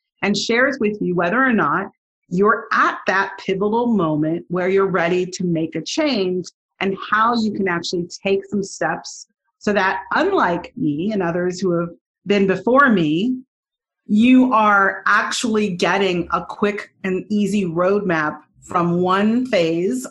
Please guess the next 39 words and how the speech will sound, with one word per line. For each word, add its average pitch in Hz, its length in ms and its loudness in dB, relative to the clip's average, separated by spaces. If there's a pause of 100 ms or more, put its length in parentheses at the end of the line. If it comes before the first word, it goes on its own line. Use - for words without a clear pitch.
(100)
of 170 160 -2
your 160 180 0
life 156 400 -4 (140)
to - 120 -6
the 175 120 0
next 190 400 -4
phase 165 420 -2
where 185 100 -4
you 180 80 -4
get 202 220 -4
to 254 100 -4
integrate 160 640 -4 (380)
that 180 260 2 (200)
purpose - 640 -4 (160)
and 180 160 0
the 170 60 0
prosperity 160 680 -4
or 156 160 -2
the 151 80 -6
work 160 280 -4
that - 120 -8
you 160 120 -4
do 143 240 -4
together. 262 640 -4 (380)
And 202 120 0
I 208 60 0
think 233 240 -2
that 226 260 -2
one 208 160 0
of 220 80 -2
the 208 80 0
reasons 196 320 -2
I 170 80 0
created 202 460 0
that 160 240 -2
was 175 160 -4
because 180 400 -4
for 185 160 -2
myself, 170 880 -2